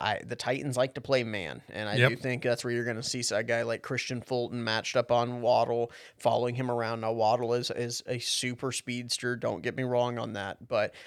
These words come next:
Speaker 1: I do think the Titans match up pretty well against that, that, uh, Miami offense.
Speaker 2: Yeah, you, you hit it right on the, the nail on the head there, and I,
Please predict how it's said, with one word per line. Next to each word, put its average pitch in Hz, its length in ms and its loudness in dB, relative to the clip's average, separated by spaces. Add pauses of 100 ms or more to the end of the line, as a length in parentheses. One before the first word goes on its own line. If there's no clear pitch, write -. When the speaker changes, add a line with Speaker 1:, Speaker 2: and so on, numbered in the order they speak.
(120)
Speaker 1:
I 135 60 0
do 139 140 2
think 135 100 -2
the 120 80 -2
Titans 117 320 0
match 113 380 -2
up 107 180 0
pretty 110 260 -6
well 95 300 0
against 87 380 -8
that, 95 240 0
that, 92 240 -4 (140)
uh, 85 320 -2 (120)
Miami 101 480 -6
offense. 62 380 -6
Speaker 2:
Yeah, 107 240 2
you, 135 160 10
you 127 280 6
hit 151 140 10
it 127 120 4 (100)
right 127 160 6
on 117 120 2
the, 123 160 -6
the 127 100 -2
nail 123 180 6
on 113 100 2
the 107 60 0
head 104 160 0
there, 107 140 -2
and 113 100 -4
I, 120 260 -6